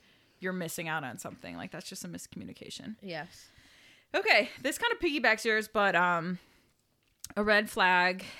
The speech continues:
Speaker 1: in my opinion, is when they don't show interest in what is important to you.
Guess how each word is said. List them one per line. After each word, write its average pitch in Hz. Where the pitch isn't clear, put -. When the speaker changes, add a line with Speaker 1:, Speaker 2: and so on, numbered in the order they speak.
Speaker 1:
in 196
my 185
opinion, 180
is 180
when 180
they 170
don't 214
show 240
interest 185
in 180
what 175
is 170
important 160
to 170
you. 127